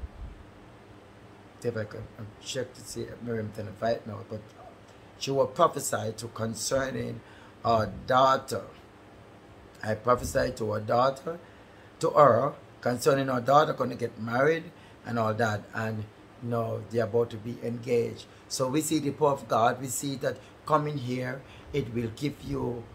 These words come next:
breakthrough, it give you deliverance. Hallelujah. But I want, when you're here, I want you also to give God the glory, to give God the glory and, and give God the praise. Don't just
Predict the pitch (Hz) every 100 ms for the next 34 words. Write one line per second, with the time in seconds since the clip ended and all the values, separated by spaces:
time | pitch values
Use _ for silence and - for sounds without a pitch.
0 | - - 120 104 - - 143 139 143 -
1 | 151 131 139 135 131 131 - 135 131 139
2 | 127 123 107 - - - - - 117 123
3 | 123 127 123 120 120 - - 127 127 139
4 | 147 143 143 139 135 120 135 120 131 -
5 | - - 117 117 135 131 - - 127 135
6 | 135 - - 139 123 - 127 147 165 127
7 | - - - - - - - 151 151 -
8 | - 147 151 143 127 117 - - - -
9 | - - - - - - - - - -
10 | 117 151 147 - 147 147 - 139 147 147
11 | 139 139 135 117 123 123 143 - 139 -
12 | 123 - 151 151 131 117 - - - -
13 | - 139 143 147 160 151 -